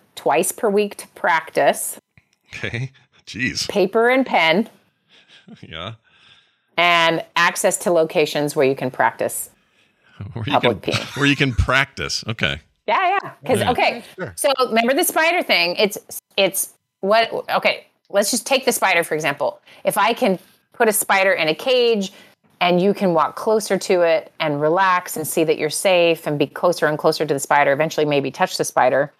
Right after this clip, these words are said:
Speaker 2: Yeah.
Speaker 1: And your nervous system is just learning that it's not going to kill you, right?
Speaker 3: Mm-hmm.
Speaker 1: Um, but every time you run, I mean, Scott, we grew up with a, an innate fear of bees at our house.
Speaker 2: Oh, yeah. Still have 'em. Yeah.
Speaker 1: Yeah.
Speaker 2: Still a problem.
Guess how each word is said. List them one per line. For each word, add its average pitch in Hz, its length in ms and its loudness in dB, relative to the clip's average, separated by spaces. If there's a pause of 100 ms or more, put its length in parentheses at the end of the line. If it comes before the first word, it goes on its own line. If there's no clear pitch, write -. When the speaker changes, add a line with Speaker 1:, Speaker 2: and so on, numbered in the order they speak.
(120)
Speaker 2:
Yeah. 87 180 -6 (400)
Speaker 1:
And 170 260 0
your 185 240 2
nervous 233 440 2
system 170 420 0
is 160 140 -2
just - 340 -2
learning 175 520 2
that 170 120 2
it's - 220 -4
not 156 260 0
going 160 160 0
to 151 80 -2
kill 202 260 0
you, 160 240 -2 (360)
right? 147 360 0 (340)
Speaker 3:
Mm-hmm. 113 180 -14 (140)
Speaker 1:
Um, 143 500 0 (280)
but 175 100 2
every 208 140 2
time 247 180 2
you 240 140 2
run, 226 480 2 (100)
I 175 60 0
mean, 165 140 0
Scott, 156 320 0
we 180 140 2
grew 156 180 0
up 139 140 0
with - 360 -4
a, - 180 -4 (400)
an 147 220 -8
innate 170 340 2
fear 165 220 2
of 139 120 -2
bees 151 360 2
at 135 80 2
our 147 120 4
house. 127 380 2
Speaker 2:
Oh, 92 160 0
yeah. 71 180 -2 (240)
Still 139 260 0
have 90 200 2
'em. 78 160 -8 (140)
Yeah. 85 220 -8 (440)
Speaker 1:
Yeah. 226 120 2
Speaker 2:
Still 190 120 -2
a - 40 -14
problem. 185 240 0